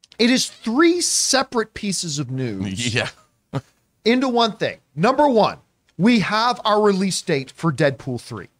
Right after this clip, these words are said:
Speaker 1: The, it's, I mean, we all knew they were putting it together. We knew it was coming, but it is now official. It's coming, and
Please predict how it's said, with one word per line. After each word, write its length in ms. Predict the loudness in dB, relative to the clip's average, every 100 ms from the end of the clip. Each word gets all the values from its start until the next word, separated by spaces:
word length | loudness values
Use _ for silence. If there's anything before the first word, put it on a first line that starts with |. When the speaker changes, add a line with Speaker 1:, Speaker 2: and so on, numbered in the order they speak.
| _ _ _ _
Speaker 1:
The, 320 | -2 -2 -2 -2
it's, 240 | -2 0
I 120 | 0
mean, 160 | 0 -2
we 120 | 0
all 180 | 2 2
knew 200 | 0 2
they 140 | 2
were 100 | 2
putting 300 | 0 -2 -2
it 80 | -4
together. 500 | -6 0 0 2 0
We 220 | -2 -4
knew 420 | -2 0 0 0
it 60 | -2
was 160 | -4 -6
coming, 260 | -4 -2
but 160 | 0 0
it 180 | 0 0
is 160 | -2
now 240 | -2 0 0
official. 460 | 0 -4 -2 -2
It's 160 | -2 -6
coming, 340 | -4 0
and 80 | 0